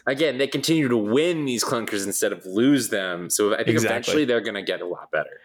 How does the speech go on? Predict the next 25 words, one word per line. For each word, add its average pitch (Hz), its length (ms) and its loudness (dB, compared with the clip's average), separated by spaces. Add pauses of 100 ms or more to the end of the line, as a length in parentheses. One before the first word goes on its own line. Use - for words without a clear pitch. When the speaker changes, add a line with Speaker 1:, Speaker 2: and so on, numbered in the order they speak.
Speaker 1:
Hey, 120 160 -4
look, 117 200 0
they 110 100 -2
got 123 180 -2
Red 123 180 -2
River 123 200 0
next 139 240 -2
week, 151 200 -2
so 104 340 2 (180)
it's - 120 -16
gonna 113 120 -4
be 113 100 0
Speaker 2:
Oh, 101 80 4
is 107 100 4
Speaker 1:
interesting 113 60 0
to 104 60 2 (200)
Speaker 2:
that 92 80 -2
Speaker 1:
see. 117 160 0
Speaker 2:
next - 80 -16
week? - 160 -20
Speaker 1:
It's 110 260 -2
on. 120 180 -2
It's 104 200 -2
next 123 200 -4
week. 110 140 0